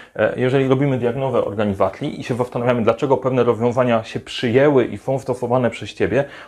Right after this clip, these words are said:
one wynikają z tego, że to były dobre pomysły i dobre rozwiązania, które doprowadziły Cię do tego punktu.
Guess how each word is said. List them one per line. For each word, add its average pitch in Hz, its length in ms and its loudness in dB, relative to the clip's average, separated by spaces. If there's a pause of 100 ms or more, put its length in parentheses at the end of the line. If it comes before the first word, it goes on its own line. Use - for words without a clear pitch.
one 147 200 4
wynikają 131 560 2
z - 100 -12
tego, 131 300 2
że 131 140 -2
to 139 100 0
były 135 220 6
dobre 135 300 4
pomysły 131 480 0
i - 20 0
dobre 131 260 4
rozwiązania, 123 540 0
które 131 180 -4
doprowadziły 131 520 0
Cię 131 120 -6
do 120 80 -8
tego 131 180 -6
punktu. - 500 -2